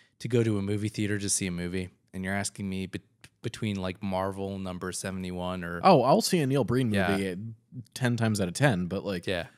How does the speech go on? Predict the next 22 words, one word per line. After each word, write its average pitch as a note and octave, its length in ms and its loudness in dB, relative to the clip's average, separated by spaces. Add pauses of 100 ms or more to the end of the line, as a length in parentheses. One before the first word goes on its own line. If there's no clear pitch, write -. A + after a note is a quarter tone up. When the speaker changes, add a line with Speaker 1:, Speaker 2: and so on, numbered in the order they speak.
(1700)
Speaker 2:
the C3+ 120 6
Speaker 1:
But - 20 10
it D3+ 80 8
doesn't D#3+ 160 12
Speaker 2:
man F3 80 10
Speaker 1:
mean D#3 100 10
he's C3+ 160 6
doing B2+ 300 4
a A2+ 40 2
good A2+ 140 2
job. G#2+ 320 -2
Speaker 2:
No, C#3 360 4
the A2 100 -2
man B2+ 240 2
is A2 120 0
deeply G#2 300 0
disturbed, F#2 600 -4 (100)
and F#2 360 -4 (360)
the A2 80 -4
fact A2 340 -2
that, A2 180 -2
like, G2 280 -8